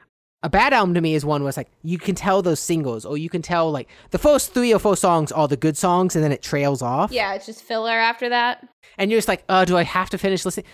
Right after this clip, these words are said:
Speaker 1: This one, it's like, you start listening to it and it's good, but you're like, "I can't wait till we get to these, these couple songs that go together, and these couple songs that go together." And you, you're anticipating those songs as the album goes on. The same way that you would listen to, like, a Pink Floyd album, where it's like,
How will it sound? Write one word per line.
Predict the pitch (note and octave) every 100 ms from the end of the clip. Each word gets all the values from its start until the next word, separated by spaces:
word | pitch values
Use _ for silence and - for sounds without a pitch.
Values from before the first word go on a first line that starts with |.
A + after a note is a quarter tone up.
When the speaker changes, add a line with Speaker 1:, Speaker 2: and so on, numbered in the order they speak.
| -
Speaker 1:
This | B3+ -
one, | D4+ A#3+
it's | G#3+
like, | - _ _
you | D#3+ A#3
start | - G#3+
listening | A#3 A3+
to | F3+
it | E3
and | D#3
it's | C3+
good, | - D3 G#3 A#3+ - -
but | F#3
you're | G3+ A3
like, | F#3+ - -
"I | F#3
can't | A3+ G#3
wait | D#3 F#3
till | G3 E3
we |
get | D3+ -
to | C#3
these, | D3 D#3+ - - _ _ -
these | F#3+ -
couple | F#3 C#3
songs | C3 B2 A#2+
that | A#2+
go |
together, | A2+ G#2+ G#2
and | C#3 C3
these | D3 F3+ -
couple | D3+ C3
songs | B2 A2+ A2
that | A2
go | A#2
together." | G#2+ G2 G#2 - -
And | D#3+
you, | D#3+ C#3 - _ -
you're | E3+
anticipating | D3+ - G#3+ - E3+ E3 D3
those | C3
songs | - D3 C#3 -
as | C3 C#3 C3
the | A#2+
album | A#2 B2 A#2+
goes | A2+ F#2+
on. | D#2+ D2 - G2+ _ _ _ -
The | E3
same | C4+ G#3
way | F3
that | E3
you | F3
would | E3
listen | G3 F#3 C3+
to, | A#2
like, | F#2+
a | -
Pink | A#2 F#2
Floyd | A2 F#2+
album, | F2 F2+
where | A2+ A#2
it's |
like, | C3+